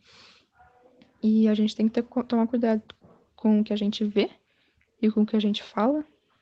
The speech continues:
sabe? E o que que a gente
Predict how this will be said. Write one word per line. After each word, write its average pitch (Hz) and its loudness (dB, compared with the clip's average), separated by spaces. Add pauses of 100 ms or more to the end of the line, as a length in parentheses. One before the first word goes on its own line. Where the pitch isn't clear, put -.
(260)
sabe? - -8 (560)
E 220 0
o 214 -6 (200)
que 208 -6
que - -4
a 214 0
gente 208 -2